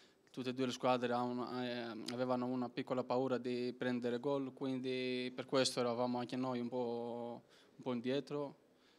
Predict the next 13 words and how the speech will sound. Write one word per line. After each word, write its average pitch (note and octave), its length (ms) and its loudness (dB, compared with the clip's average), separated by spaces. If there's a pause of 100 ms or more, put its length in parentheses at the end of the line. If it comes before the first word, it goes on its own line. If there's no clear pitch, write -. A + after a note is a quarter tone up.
(260)
Ehm, B2+ 1400 -6
hanno C3 140 -2
rimasto C3+ 300 0
anche C3 200 -4
loro C3 380 6
con, A#2+ 1000 -4
con B2 160 -2
dieci B2+ 380 2
dopo. C#3 800 -2
Era C#3 160 -2
una C#3+ 100 0
partita C3+ 420 0
che C3 460 0